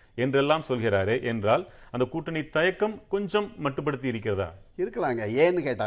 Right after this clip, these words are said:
Speaker 2: அதை, அதை
Speaker 1: அதுல
Speaker 2: நான்,
Speaker 1: ஏதும்
Speaker 2: நான்,
Speaker 1: தவறு உண்டா?
Speaker 2: நான் அதை புரிந்து கொள்றேன். எப்படின்னு சொன்னா, வி சி கே மட்டும்தானே பேசுது, ஏன் மற்ற கட்சிகள்லாம் பேசல? மற்ற நேரங்கள் முற்போக்கு பேசக்கூடிய கட்சிகள், அவர்களோட துணையில, இன்னும் சொல்லப்போனா கூட்டணி இருக்கக்கூடிய கட்சிகள்லாம் கோய்த்து எழுந்திருக்க வேண்டாமா?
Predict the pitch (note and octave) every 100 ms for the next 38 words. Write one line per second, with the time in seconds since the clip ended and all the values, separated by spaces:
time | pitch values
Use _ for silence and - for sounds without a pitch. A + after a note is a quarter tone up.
0 | G2+ C#3+ A2+ B2+ D3 D3 D#3+ E3+ E3+ D3
1 | D3+ D#3+ D3 E3+ D#3+ E3 G3 F3 C3+ A2+
2 | A#2 D#3 G3+ G3 C3 G#2+ F2+ B2+ E3 -
3 | - - - _ _ - - C#3 G#3+ B3+
4 | A#3+ A3 G#3 G#3+ A#3 A3 G3 F3 - G3
5 | F#3 D3 E3 E3 G2 G#2+ A#3+ A3+ G3 A3+
6 | G#3 A#3 A3 G#3+ E3 C#3 C3+ F3 C#3+ -
7 | - - _ _ - A#2 D#3+ G#3 A#3+ B3+
8 | B3 G#3+ F#3+ A#3+ A3+ G3+ F#3 E3+ E3+ D#3
9 | - D#3+ D#3+ D#3 F#3+ F3 D#3+ G3 - F#3
10 | A#3+ G#3+ D3+ - D#3+ B3+ A#3+ A3 B3 G#3+
11 | A#3+ B3 C#4+ B3 A3 A#3 G3+ A3 A#3+ A#3+
12 | C4 F#3+ A#3+ A3+ G#3+ A#3 F#3 D3 C3 D3